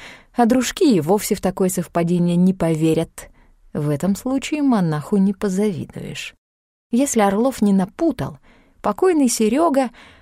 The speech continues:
любимец одного очень серьёзного человека в нашем городе. Надо полагать, его кончину тот примет близко к сердцу, и у монаха начнутся неприятности. Сашка может сказать, что был у дружка накануне и перстень потерял,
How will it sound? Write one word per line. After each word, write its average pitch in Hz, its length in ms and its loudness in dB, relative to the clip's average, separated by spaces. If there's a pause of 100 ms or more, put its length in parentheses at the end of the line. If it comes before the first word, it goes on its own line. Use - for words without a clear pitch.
(240)
любимец 247 560 2
одного 262 360 2
очень 302 340 -2
серьёзного 262 600 0
человека 262 520 -2
в 143 60 -2
нашем 156 340 -2
городе. 143 440 -6 (480)
Надо 180 260 0
полагать, 233 500 0
его 208 220 2
кончину 185 560 0
тот 240 220 -4
примет 240 320 2
близко 196 420 -2
к - 60 -12
сердцу, - 560 -6 (260)
и 202 120 2
у 208 60 4
монаха 294 480 2
начнутся 233 680 -2
неприятности. 156 1160 -4 (560)
Сашка 311 380 0
может 277 260 2
сказать, 269 340 2
что 226 200 -2
был 269 180 2
у 254 60 2
дружка 233 400 0
накануне 240 720 2
и 147 40 -6
перстень 196 640 0
потерял, 202 640 0